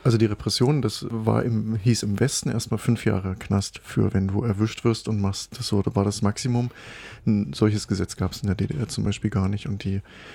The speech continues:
Leute, die in den Knast gekommen sind dafür, gibt's ein Beispiel, in Görlitz gibt's jemanden, der hat Wehrmachtslieder gespielt und war der Meinung, dass die deutschen Grenzen noch ein bisschen weiter nach Osten gehen sollten. Den haben sie dann in den Knast tatsächlich gebracht, wurde dann freigekauft von der B R D.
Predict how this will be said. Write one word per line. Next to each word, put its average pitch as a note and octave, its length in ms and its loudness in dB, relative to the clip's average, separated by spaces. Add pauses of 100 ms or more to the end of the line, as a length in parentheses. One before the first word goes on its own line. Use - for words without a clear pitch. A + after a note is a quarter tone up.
(360)
Leute, G#2 300 4
die C#3+ 220 2
in D3+ 80 2
den B2 100 0
Knast A#2+ 320 -2
gekommen G#2+ 600 0
sind G#2+ 280 0
dafür, G#2 340 2
gibt's - 200 -4
ein G2+ 160 4
Beispiel, G2+ 360 0
in G2+ 120 0
Görlitz G#2+ 420 2
gibt's - 240 -4
jemanden, G#2+ 420 0
der G2+ 160 0
hat F#2+ 200 0
Wehrmachtslieder G#2+ 720 2
gespielt A2 540 0
und G#2 120 -4
war G2 120 2
der G2+ 100 2
Meinung, G2+ 300 0
dass - 160 -10
die G2+ 100 -2
deutschen G#2+ 320 0
Grenzen G#2+ 480 2
noch G#2 240 0
ein G2+ 60 -2
bisschen A#2 280 0
weiter A2 300 2
nach A#2+ 220 -2
Osten C3 340 -2
gehen C#3 240 0
sollten. C#3 380 0 (500)
Den B2+ 120 6
haben D#3 100 4
sie B2+ 100 -2
dann G#2 160 0
in - 60 -2
den - 80 -4
Knast - 300 -2
tatsächlich - 400 -2
gebracht, - 340 -4
wurde G2 180 4
dann F#2 140 0
freigekauft - 580 -2
von F2+ 120 -2
der F#2 100 0
B F#2+ 100 -4
R - 140 -2
D. G2 180 -6